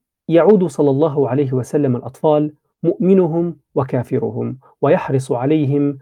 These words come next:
وما هذا إلا عناية منه بهم واهتماما منه صلى الله عليه وسلم بالأطفال. ثالثا، ثالثا، العلاج باستخدام العود الهندي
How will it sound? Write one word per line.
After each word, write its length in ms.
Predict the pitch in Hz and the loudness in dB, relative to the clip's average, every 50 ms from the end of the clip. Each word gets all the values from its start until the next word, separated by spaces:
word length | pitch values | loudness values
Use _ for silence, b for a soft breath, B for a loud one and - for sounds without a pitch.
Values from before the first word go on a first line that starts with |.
| b b b | b b b
وما 300 | 170 175 160 139 131 131 | -2 0 0 0 0 -2
هذا 420 | 117 131 151 147 147 139 147 135 | -4 -6 -6 -4 -4 -2 -2 -2
إلا 340 | 135 139 190 185 165 147 143 | -2 -2 -2 0 0 0 0
عناية 400 | 135 135 139 151 156 147 139 131 - | 2 2 2 2 2 0 0 -2 -2
منه 540 | 143 131 120 123 131 165 185 165 143 143 131 | -2 -2 0 2 2 2 2 0 0 -2 0
بهم 400 | 127 208 214 208 214 214 208 208 b b b b b b | 4 4 6 6 6 4 4 0 b b b b b b
واهتماما 640 | - 156 131 131 - 151 147 151 151 147 139 135 135 | -2 -2 -2 -2 -2 0 2 2 2 2 2 2 2
منه 480 | 131 135 139 135 131 123 131 135 131 131 - _ _ _ | 2 2 0 0 0 0 0 -2 -2 -4 -8 _ _ _
صلى 300 | - - 165 165 156 143 | -10 -4 -2 0 0 0
الله 360 | 135 135 139 143 127 127 120 | 0 0 0 0 -2 -2 -4
عليه 220 | 117 123 135 127 127 | -2 -2 -2 -2 -2
وسلم 500 | 120 117 - - 139 127 123 123 120 117 | -4 -8 -6 -6 -4 -4 -4 -4 -4 -4
بالأطفال. 560 | 127 127 - 165 - - - 127 117 107 104 _ _ _ _ _ _ _ _ _ _ _ _ _ | -4 -6 -6 -6 -10 -8 -6 -4 -4 -4 -6 _ _ _ _ _ _ _ _ _ _ _ _ _
ثالثا، 560 | - 254 277 247 247 220 - - 233 226 220 220 _ | 2 4 4 4 4 2 2 2 2 2 2 0 _
ثالثا، 540 | - 226 247 254 233 220 - 214 214 214 226 233 _ _ _ _ _ _ _ _ _ _ _ - | 0 2 4 4 4 4 4 2 2 2 0 -6 _ _ _ _ _ _ _ _ _ _ _ 2
العلاج 520 | 196 196 190 175 190 196 226 247 240 208 214 | 4 4 4 6 4 4 6 4 4 6 4
باستخدام 760 | 196 170 165 - - - 175 - - 160 202 214 208 190 180 | 4 2 0 -4 -4 -6 -4 -4 0 2 2 4 4 4 2
العود 360 | 170 160 151 180 185 165 151 | 2 0 0 0 0 2 2
الهندي 560 | 156 147 131 147 147 151 151 208 185 143 127 | 0 0 0 0 0 2 2 2 2 0 -2